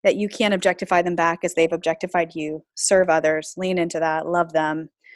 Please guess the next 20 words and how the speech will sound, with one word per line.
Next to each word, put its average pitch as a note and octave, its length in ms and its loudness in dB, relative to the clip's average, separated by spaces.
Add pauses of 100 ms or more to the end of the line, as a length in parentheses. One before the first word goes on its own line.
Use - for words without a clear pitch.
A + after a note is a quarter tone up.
(240)
try F#3+ 160 4
to G3 80 6
outdo F3+ 280 2
them F3+ 140 0
in D#3+ 120 0
love, D#3+ 280 0
even F3+ 200 -6
if - 80 -8
they're E3+ 80 -4
pissing E3+ 360 -4
you D#3+ 100 0
off, D3+ 300 0 (140)
and, E3 400 -2 (560)
and F#3+ 140 0
hope F#3 220 0
for F#3 60 -6
the E3 80 -4
best, - 560 -6
and F#3+ 140 -8
honor, E3 500 0